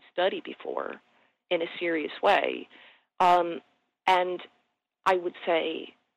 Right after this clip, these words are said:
they're some of the most focused, concentrated, and extraordinary artists ever. So I never discriminate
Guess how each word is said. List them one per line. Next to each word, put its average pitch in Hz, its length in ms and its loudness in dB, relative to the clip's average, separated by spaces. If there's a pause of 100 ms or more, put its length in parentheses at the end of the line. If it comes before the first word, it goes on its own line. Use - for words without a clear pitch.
(680)
they're 202 300 4
some 185 180 0
of 170 140 -2
the 175 60 -4
most 170 360 -4 (300)
focused, 240 680 -2 (1400)
concentrated, 208 1080 -2 (300)
and 185 100 -4
extraordinary 196 1000 -2
artists - 400 -4 (240)
ever. 175 240 2 (100)
So 190 100 -2
I 202 140 4
never 190 300 -2
discriminate 151 580 -8